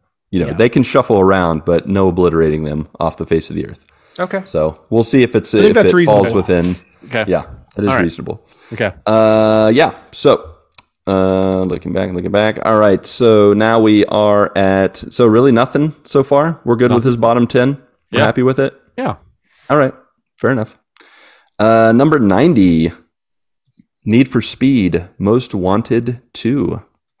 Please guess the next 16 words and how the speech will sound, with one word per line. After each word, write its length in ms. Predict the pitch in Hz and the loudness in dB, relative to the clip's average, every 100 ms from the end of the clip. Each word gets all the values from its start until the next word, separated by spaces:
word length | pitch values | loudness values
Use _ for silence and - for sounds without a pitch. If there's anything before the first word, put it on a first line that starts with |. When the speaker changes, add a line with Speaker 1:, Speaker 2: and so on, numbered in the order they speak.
| _ _ _ _ - | _ _ _ _ -6
Speaker 1:
Number 720 | 98 101 98 98 92 95 107 - | -2 2 2 2 2 0 -4 -2
eighty-nine, 760 | 113 131 98 110 110 76 80 - _ _ _ _ - | 0 2 2 0 0 -2 -6 -12 _ _ _ _ -2
Ark 360 | 95 - - - | -2 -4 -12 -16
Survival 680 | - 98 87 85 92 95 92 | -8 -4 -2 -2 0 0 0
Evolved. 540 | 80 101 82 - - _ _ _ _ _ _ _ _ _ _ _ | 0 -2 -2 -6 -20 _ _ _ _ _ _ _ _ _ _ _
Number 540 | 95 87 87 87 87 - | -6 -4 0 0 0 0
eighty-eight, 640 | 90 98 95 120 - - - - - - _ | -2 0 2 2 0 -8 -16 -20 -20 -20 _
Quantum 420 | - 92 92 87 | -4 -4 -2 -4
Break. 480 | 82 107 131 - - _ _ _ _ _ _ _ _ _ _ _ | 0 0 -2 -6 -20 _ _ _ _ _ _ _ _ _ _ _
Number 400 | 78 82 82 80 - | -8 -4 0 0 0
eighty-seven, 760 | 95 95 92 - 139 147 80 78 _ - | -2 -2 -2 0 0 2 -2 -4 _ -12
Legend 460 | 90 90 104 104 | -4 0 0 0
of 100 | 101 | -2
Zelda, 320 | 95 101 117 80 | 0 2 2 0
Link's 400 | 78 92 110 - | 0 -2 -2 -2
Awakening. 640 | 95 95 - 78 69 85 | 0 0 -2 -6 -8 -12